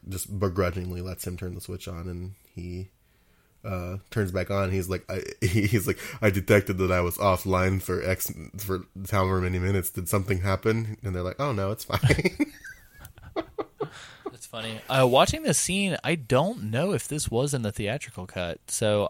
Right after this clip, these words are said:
Speaker 2: uh, Isaac's got it pulled up. Um, I remember them healing each other. So what it was was, like, Arnold,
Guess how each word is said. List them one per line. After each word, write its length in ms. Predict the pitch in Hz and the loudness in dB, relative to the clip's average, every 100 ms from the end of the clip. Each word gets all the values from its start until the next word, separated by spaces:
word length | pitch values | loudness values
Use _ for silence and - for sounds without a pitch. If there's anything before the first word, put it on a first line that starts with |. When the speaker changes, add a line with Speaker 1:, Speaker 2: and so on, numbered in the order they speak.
| - | -2
Speaker 2:
uh, 260 | 73 104 - | -2 0 2
Isaac's 320 | 135 160 151 | 4 2 2
got 140 | 139 | 0
it 100 | 110 | 2
pulled 260 | - 117 113 | 0 0 0
up. 380 | 107 107 - - _ - - - _ 117 | 2 2 -2 -8 _ -20 -20 -20 _ -4
Um, 580 | 110 107 104 98 98 - _ _ - | -2 0 0 -2 -6 -12 _ _ 2
I 80 | |
remember 420 | 131 131 135 175 175 | 4 4 4 4 2
them 220 | 165 127 | 2 0
healing 440 | - 135 147 147 | -2 0 0 2
each 200 | 113 - | 0 2
other. 220 | 113 110 104 | 2 2 2
So 180 | 117 | 2
what 140 | 107 120 | 4 4
it 40 | |
was 220 | 107 117 | 4 4
was, 100 | 117 | 2
like, 240 | 107 98 - - - - | 0 0 -4 -20 -20 -4
Arnold, 760 | 110 120 123 117 113 110 104 | 2 4 6 6 6 4 2